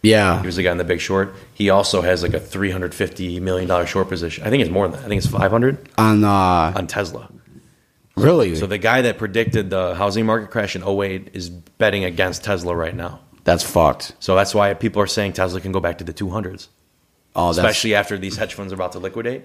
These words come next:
Speaker 1: I, I, I would not like that 'cause I, I do have
Speaker 2: And
Speaker 1: positions in, in Tesla.
Speaker 2: Oh, you do? Yeah.
Speaker 1: I do. Yeah.
Speaker 2: So, I mean,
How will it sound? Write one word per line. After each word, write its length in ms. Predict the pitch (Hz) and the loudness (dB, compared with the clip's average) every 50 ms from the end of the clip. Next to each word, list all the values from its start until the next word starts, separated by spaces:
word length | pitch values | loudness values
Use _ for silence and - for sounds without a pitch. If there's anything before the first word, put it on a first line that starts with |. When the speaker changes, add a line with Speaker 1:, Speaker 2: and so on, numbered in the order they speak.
| - - | -2 2
Speaker 1:
I, 200 | 101 104 104 - - | 4 4 4 4 2
I, 200 | - 101 104 - - | 2 2 2 2 2
I 120 | 98 104 | 2 2
would 180 | 101 101 98 92 | 4 4 4 4
not 200 | 95 90 - - | 2 2 2 2
like 280 | 85 87 85 76 - | 0 0 0 -2 -2
that 180 | - 80 76 76 | -2 -2 -2 -2
'cause 140 | - 78 82 | -2 -2 0
I, 280 | 92 92 - - 95 | 0 0 2 2 2
I 40 | 95 | 0
do 160 | 90 85 98 | 2 2 2
have 180 | 101 101 85 80 | 2 2 2 0
Speaker 2:
And 80 | 107 | 0
Speaker 1:
positions 480 | - 87 87 90 87 85 - 90 85 82 | -2 0 0 0 0 0 0 -2 -2 0
in, 180 | 80 78 - - - | 0 -2 -2 -4 -2
in 160 | 78 85 80 | -2 -2 -2
Tesla. 300 | 80 - 78 76 - 87 | 0 0 0 0 2 0
Speaker 2:
Oh, 40 | 78 76 73 | 0 2 0
you 100 | 90 90 | 0 -2
do? 60 | 95 104 | -4 -10
Yeah. 200 | 107 104 113 - - | -16 -16 -16 -8 -2
Speaker 1:
I 140 | 82 85 82 | -2 0 0
do. 320 | 78 87 82 78 73 76 - - _ _ _ _ - | 2 2 2 2 0 -2 -6 -14 _ _ _ _ -4
Yeah. 380 | - 76 73 69 64 64 80 - - _ | -2 0 2 2 2 0 -2 -6 -14 _
Speaker 2:
So, 120 | - - 101 | -8 -6 -4
I 40 | 95 | -4
mean, 300 | 98 98 98 95 90 | -2 -4 -4 -6 -8